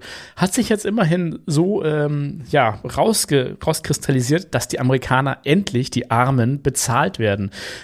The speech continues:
Und zwar, sie bekommen fünfhunderttausend U-S-Dollar, aber nur zweihunderttausend in Bar, den Rest müssen sie wieder spenden. Ähm, ja, ist natürlich eher so eine Geste, ne? Die können sich davon alle, sind ja alles, äh, die verdienen ja alle wesentlich mehr als das.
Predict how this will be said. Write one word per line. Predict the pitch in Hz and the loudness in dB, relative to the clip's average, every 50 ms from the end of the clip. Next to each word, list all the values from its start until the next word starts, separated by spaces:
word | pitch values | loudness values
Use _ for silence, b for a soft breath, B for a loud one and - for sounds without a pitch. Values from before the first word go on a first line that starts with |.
| B B | B B
Und | - 156 156 156 | 2 2 2 2
zwar, | - - 123 120 120 127 156 202 294 359 | 2 2 4 4 4 4 2 0 -2 -4
sie | 208 120 127 135 | -4 -2 -2 -2
bekommen | 127 143 - 147 143 147 151 147 | -2 -2 0 0 0 0 -2 -2
fünfhunderttausend | - - 247 269 - 220 208 190 175 - - 143 147 135 127 135 120 - | -2 -2 -4 -2 -2 -2 -2 -2 -4 -2 -2 0 0 0 0 -2 -4 -2
U-S-Dollar, | 135 107 - 127 - - - 110 104 107 117 143 214 220 170 - - - | -4 -4 -4 -4 -6 -4 -4 -2 0 0 0 -2 -2 -4 -8 -12 -10 -4
aber | - 127 127 135 135 139 | -2 0 2 2 2 2
nur | 139 143 143 147 143 | 0 0 0 0 0
zweihunderttausend | - 139 135 143 147 - - 139 139 127 135 123 | 0 -2 0 0 -2 0 2 2 2 2 0 -2
in | 113 | 0
Bar, | 113 110 117 135 151 | 0 0 2 2 2
den | 160 139 | 2 2
Rest | 123 127 123 - - | 2 2 0 0 0
müssen | 131 127 127 127 | 0 0 2 2
sie | 123 120 | 2 2
wieder | 113 110 104 | 2 0 0
spenden. | - - - 120 117 123 120 117 98 92 92 B B B B B B B B B B B B _ _ _ | -2 -4 -2 0 0 0 0 -2 -4 -6 -6 B B B B B B B B B B B B _ _ _
Ähm, | 147 156 156 151 151 151 151 147 135 - - _ | 6 8 8 8 8 6 4 2 0 -2 -4 _
ja, | 131 139 156 156 147 | 4 4 6 6 6
ist | 165 180 - - | 4 4 4 4
natürlich | 196 - - 185 180 180 175 - - - | 2 4 6 6 6 6 4 4 2 4
eher | 156 160 165 | 4 6 6
so | 147 151 | 6 6
eine | 151 143 131 | 4 4 2
Geste, | 123 127 131 131 160 202 202 202 - - 151 139 170 214 269 208 - | 2 2 4 6 6 6 4 2 2 4 4 4 6 4 2 -2 -4
ne? | 135 131 143 175 185 | -2 0 0 0 0
Die | 165 156 139 - | 0 -4 -4 0
können | - 143 139 | 2 2 2
sich | 156 147 - | 2 0 0
davon | - 131 - - 139 127 127 123 123 - | 0 0 2 2 0 0 0 -2 -2 -2
alle, | - 127 139 147 139 135 123 | 0 2 4 4 4 4 4
sind | 117 - 123 - | 0 -2 -6 -8
ja | - | -6
alles, | - 113 120 117 - - - | -2 -2 -2 -2 -2 -6 -6
äh, | - 62 64 80 101 - - | -6 -6 -6 -4 -4 -6 -6
die | - 117 - 117 | -8 -10 -12 -8
verdienen | - - 113 120 123 135 | -6 -2 0 0 2 2
ja | 120 107 | 2 2
alle | 107 117 107 110 | 2 2 2 2
wesentlich | 127 135 160 151 135 135 117 - 110 - | 4 4 4 4 2 0 -4 -4 -4 -2
mehr | 110 110 120 127 117 104 | 0 0 2 2 2 0
als | 104 101 - - | -2 -4 -4 -4
das. | - 110 143 - - - | -4 -4 -2 -4 -6 -8